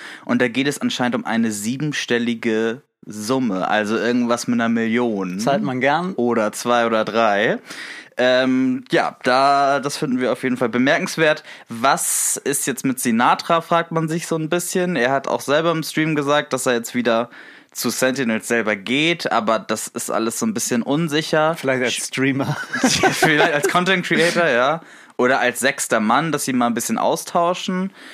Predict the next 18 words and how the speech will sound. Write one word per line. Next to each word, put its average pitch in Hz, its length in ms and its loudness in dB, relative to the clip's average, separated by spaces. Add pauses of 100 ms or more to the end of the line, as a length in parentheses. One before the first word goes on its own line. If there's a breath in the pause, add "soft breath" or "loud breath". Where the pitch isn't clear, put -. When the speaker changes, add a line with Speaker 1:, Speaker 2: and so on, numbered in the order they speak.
(380 loud breath)
Speaker 1:
Weiß 139 240 2
man 135 140 2
nicht 131 100 0
so 131 120 -4
genau, 110 580 2
werden 98 360 0
wir 92 120 0
in 85 100 0
der 85 80 -2
nächsten 92 320 -4
Zeit - 500 -6
beobachten. - 600 -6 (920 loud breath)
So, 110 240 -2
und 120 400 0
dann 151 420 2
kam 143 340 0
es 127 200 -6
zum 98 640 -2